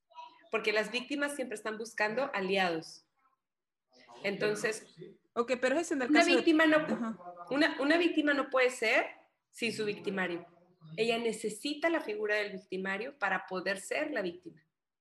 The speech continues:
Speaker 1: Si no tiene la figura del victimario, entonces no tiene ella, esa persona, cómo mostrarse en el mundo como a mí me lo hicieron.
Speaker 2: Pero yo en el
Speaker 1: Eh.
Speaker 2: caso, en el caso real es de víctimas, de niños que han sido víctimas de abuso sexual,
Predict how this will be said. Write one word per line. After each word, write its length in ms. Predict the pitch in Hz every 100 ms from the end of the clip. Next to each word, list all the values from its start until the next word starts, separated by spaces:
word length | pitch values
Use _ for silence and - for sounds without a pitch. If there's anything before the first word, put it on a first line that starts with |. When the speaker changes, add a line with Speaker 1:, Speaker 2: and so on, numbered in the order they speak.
| _ _ _ _ _
Speaker 1:
Si 200 | - 233
no 220 | 254 277
tiene 300 | 302 311 320
la 100 | 302
figura 340 | 262 233 226
del 120 | 220
victimario, 540 | 208 196 196 196 196 226
entonces 360 | 226 190 208
no 160 | 214 208
tiene 460 | 220 220 254 262 214
ella, 340 | 208 226 277 _ _ _ _
esa 320 | - 202 226 220
persona, 560 | 202 196 185 202 247 -
cómo 560 | - 226 262 294 294 202
mostrarse 680 | 208 196 - 220 247 294 254
en 100 | 220
el 120 | 196
mundo 400 | 196 196 196 214
como 360 | 185 180 175 -
a 60 | 185
mí 120 | 190
me 100 | 214
lo 80 | 208
hicieron. 540 | 185 - 233 262 180 _ _ _ _ _ _ _ _ _ _ -
Speaker 2:
Pero 140 | 262
yo 100 | 254
en 60 | 262
el 60 | 247
Speaker 1:
Eh. 20 |
Speaker 2:
caso, 380 | 269 269 320 233
en 160 | 214 220
el 100 | 214
caso 200 | 233 269
real 320 | 247 202 214
es 80 | 226
de 120 | 175
víctimas, 760 | 165 226 - 165 151 147 - -
de 160 | 170 190
niños 320 | 208 226 220
que 80 | 202
han 80 | 196
sido 280 | 208 180
víctimas 600 | 170 233 - - 208 180 185
de 60 | 165
abuso 260 | 165 165
sexual, 500 | 160 147 - 160 156